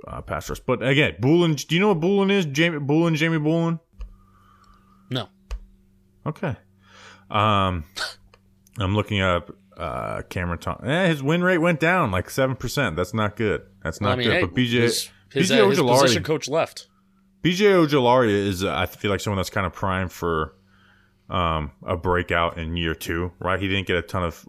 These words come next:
Speaker 1: uh, run, but had good numbers. Um, I'm ex-, I have, like, a lot of year two breakout players this year. I'm excited to see Myles Murphy in Cincinnati. I know that has nothing to do with the Giants or anything right now, but if you're listening to us talk about the outside linebacker coach,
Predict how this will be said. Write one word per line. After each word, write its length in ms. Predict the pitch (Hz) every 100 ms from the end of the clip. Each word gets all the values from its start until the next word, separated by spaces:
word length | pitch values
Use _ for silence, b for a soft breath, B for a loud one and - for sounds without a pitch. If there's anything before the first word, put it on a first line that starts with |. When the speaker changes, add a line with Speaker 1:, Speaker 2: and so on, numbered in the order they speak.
| -
Speaker 1:
uh, 200 | 82 80
run, 320 | 80 85 87
but 160 | 73 -
had 300 | 78 76 78 _ -
good 140 | 82
numbers. 640 | 82 80 82 85 82 - - b b b b b b -
Um, 340 | 82 76 58
I'm 120 | 117 165
ex-, 140 | -
I 100 | 120
have, 160 | 220 233
like, 140 | 147
a 60 | 110
lot 300 | 104 110 107
of 120 | 80 -
year 340 | 107 107 107
two 360 | - 110 101 92
breakout 580 | 87 87 - 104 -
players 460 | 135 131 139 139 - -
this 220 | 147 139 160
year. 280 | 156 160 - b b b b b
I'm 100 | 92
excited 260 | 95 117 104
to 80 | 85
see 220 | 107 80
Myles 280 | 85 90 82
Murphy 300 | 90 87 95
in 80 |
Cincinnati. 560 | 80 92 - 82 85 87
I 80 | 92
know 160 | 101
that 80 | 101
has 160 | 95 82
nothing 520 | 90 98 107 - 95
to 120 | -
do 240 | 78 85 95
with 140 | -
the 60 | 80
Giants 440 | 80 82 95 104
or 100 | 117
anything 280 | 117 - 127
right 160 | 131
now, 180 | 131 147
but 160 | 113 87
if 80 | 95
you're 100 | 98
listening 280 | 107 104
to 80 | 101
us 80 | 92
talk 160 | 98 90
about 120 | 85
the 60 |
outside 220 | 82 - 80
linebacker 460 | 90 90 73 -
coach, 180 | 90 87